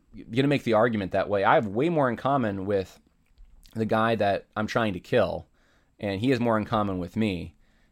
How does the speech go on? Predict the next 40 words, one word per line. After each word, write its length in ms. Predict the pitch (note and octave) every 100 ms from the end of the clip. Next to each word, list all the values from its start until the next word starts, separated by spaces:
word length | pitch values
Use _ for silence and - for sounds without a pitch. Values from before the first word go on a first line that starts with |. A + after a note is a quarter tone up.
| -
than 120 | G#2
the 80 | G#2
guy 200 | G2+ G2
that's 180 | F#2+
sit-, 180 | - G#2+ - -
right 240 | A2+ A#2 G2+
next 240 | A#2+ -
to 100 | A#2
me, 280 | F#2 F2 F2+ _ _ _ _
um, 260 | - F2 E2
in 180 | E3 G#3+
that 200 | A#2 F#2
effort. 460 | E2 - F#2 F2 - _ _ _ _ _ _
It, 220 | A#2+ B2+
it, 400 | C2+ A#2 - - _ -
it 200 | B2+ A2
doesn't 340 | C#3 D#3+ C#3+
jive. 380 | A#2 B2 F2+ - -
It, 120 | - G#2
something 300 | E3+ F3+ G3
feels 280 | F3+ D3+ -
off 240 | F#3+ G#3+
about 220 | A2 F2+
it, 60 | -
and 80 | F#2+
I'm 60 |
gonna 80 | C3+
explain 320 | D#3 - C3+
why 160 | G2+ A#2+
that 140 | G#2+
feels 200 | - E2+
off. 200 | D#2+ - _ _ _ _ - -
Here's 160 | G3+
what 100 | B3
Doug 120 | F3+ C3
Wilson 280 | B2+ -
says, 260 | F#2 F2 E2
though. 180 | A1+ G1+ _ _ _ _ _ _ _ _ _
He 100 | -
says, 320 | A#2+ E3 C3+